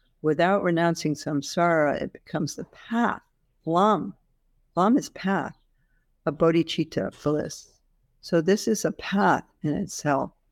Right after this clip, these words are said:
It's very profound. "Thus, the realization of the Buddhas of the three times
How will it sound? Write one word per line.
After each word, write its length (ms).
It's 200
very 440
profound. 580
"Thus, 460
the 120
realization 1000
of 160
the 80
Buddhas 400
of 100
the 120
three 280
times 840